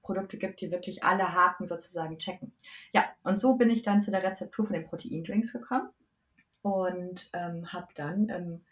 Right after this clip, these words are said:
August letzten Jahres die Firma gegründet, im September die Proteindrinks auf den Markt gebracht. Also ich glaub, Vollzeit dran gearbeitet habe ich seit Januar letzten Jahres.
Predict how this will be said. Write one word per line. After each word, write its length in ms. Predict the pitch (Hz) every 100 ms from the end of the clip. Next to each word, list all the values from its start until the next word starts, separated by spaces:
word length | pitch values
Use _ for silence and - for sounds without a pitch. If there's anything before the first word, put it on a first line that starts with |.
| _ _ _ -
August 400 | 196 196 220 -
letzten 260 | 208 -
Jahres 280 | 190 175 180
die 100 | 190
Firma 260 | - 180 214
gegründet, 680 | 233 - 233 254 330 - - _ _ _ -
im 140 | 190
September 600 | 185 190 - 220 233 214 208
die 80 | 208
Proteindrinks 720 | - 208 - 196 185 185 -
auf 160 | 165
den 160 | - 160
Markt 300 | 151 240 -
gebracht. 360 | 269 - 311 -
Also 100 | 196
ich 60 |
glaub, 140 | 220 -
Vollzeit 400 | 247 247 247 220
dran 140 | 208
gearbeitet 440 | 202 202 202 202
habe 140 | 202 190
ich 100 | 196
seit 220 | 175 -
Januar 320 | 226 302 285
letzten 320 | 254 247 - 233
Jahres. 480 | 214 220 214 220